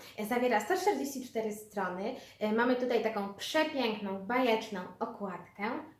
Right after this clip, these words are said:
oraz dużą czcionkę, dzięki czemu dzieci z powodzeniem mogą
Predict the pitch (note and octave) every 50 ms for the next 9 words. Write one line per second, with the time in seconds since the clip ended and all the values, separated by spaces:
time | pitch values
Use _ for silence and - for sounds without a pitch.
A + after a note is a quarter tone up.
0 | _ _ - F4 F#4 F#4+ F#4+ F#4 F4 - - - - - _ _ C4 B3 D#4+ F4+
1 | C#4+ A#3 G#3+ G3+ G3 - - - - G#3+ F#3 F3+ F3+ F3 E3+ - - B3 C#4+ E4+
2 | F4+ G4+ A4+ A4 - - A3 - - G3 F3+ F3 F3+ G#3+ C#4+ F4 D4 G#3 - G#3+
3 | G3 F#3+ - D#4+ E4+ - - - G#4 A#4+ A4 E4+ G#3+ - F#3 F3 F3+ G#3 C4+ D#4
4 | B3+ F#3+ F3 F3+